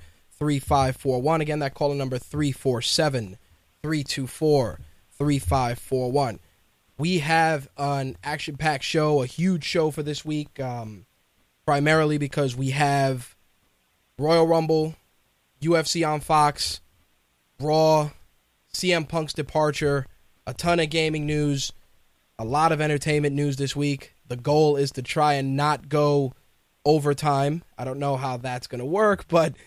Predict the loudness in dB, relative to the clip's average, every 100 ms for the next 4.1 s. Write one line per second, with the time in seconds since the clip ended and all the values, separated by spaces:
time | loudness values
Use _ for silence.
0 | -20 -20 _ -4 0 2 2 2 -2 -4
1 | 0 0 0 -4 -6 -6 -4 -2 -2 -2
2 | -4 -4 -2 0 2 4 2 0 -4 -2
3 | 0 2 2 0 0 0 2 2 4 4
4 | 0